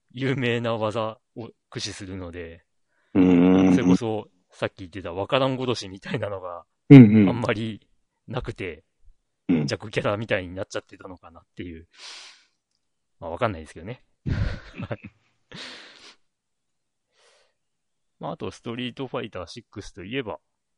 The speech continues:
Speaker 2: はい。
Speaker 1: まあ、あの、シン-、操作をシンプルにしたモダンモード
Speaker 2: お、はい。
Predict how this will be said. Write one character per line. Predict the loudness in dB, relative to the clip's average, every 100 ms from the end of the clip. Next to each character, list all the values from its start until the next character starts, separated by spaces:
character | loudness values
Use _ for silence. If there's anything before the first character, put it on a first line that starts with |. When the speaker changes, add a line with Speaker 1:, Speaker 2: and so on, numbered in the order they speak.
| _ _ _ -6
Speaker 2:
は | -6
い。 | -6 _ _ _
Speaker 1:
ま | -16 -16 -16 _ _
あ、 | -18
あ | -16
の、 | -16
シ | -12
ン-、 | -12 -12 _ _
操 | -10 -10
作 | -8
を | -12 -14
シ | -12
ン | -12
プ | -14
ル | -16
に | -18
し | -18
た | -16
モ | -10 -8
ダ |
ン | -6
モ | -6 -8
ー |
ド | -10 -2
Speaker 2:
お、 | 4 4 4 _ _
は | 4
い。 | 4